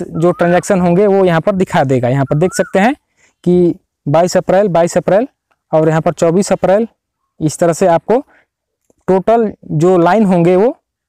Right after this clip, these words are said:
तीस होंगे। अगर आप इसका PDF download करना चाहते हैं तो generate पीडीएफ़ के ऊपर click कर सकते हैं। और अगर आपका email आईडी जुड़ा हुआ है तो यहाँ पर click कर सकते हैं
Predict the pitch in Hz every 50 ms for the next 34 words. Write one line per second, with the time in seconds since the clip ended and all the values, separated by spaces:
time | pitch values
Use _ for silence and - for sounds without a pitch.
0 | _ _ _ _ - - 214 220 - - 147 156 143 131 117 110 104 - _ _
1 | _ _ _ _ _ _ _ - 175 185 202 208 208 - 214 196 - - 214 214
2 | 214 208 _ _ - 190 185 185 240 240 - - 214 196 185 175 160 - 151 143
3 | 143 135 127 151 143 151 156 196 190 190 208 - 180 160 151 160 170 175 196 202
4 | - 180 - - _ _ - 330 160 196 190 - - 175 160 - 214 202 - 220
5 | 190 185 - 165 143 - 160 - - - 160 - 190 240 269 _ _ _ _ _
6 | _ _ - - 160 160 165 170 - - - 170 175 175 196 208 - 202 202 196
7 | - 226 214 208 208 196 214 226 220 202 190 202 202 160 180 185 190 180 160 143
8 | 135 135 127 127 120 - - 151 151 156 160 - - 170 - - 185 196 196 -
9 | 214 196 - - 190 - - 202 190 220 277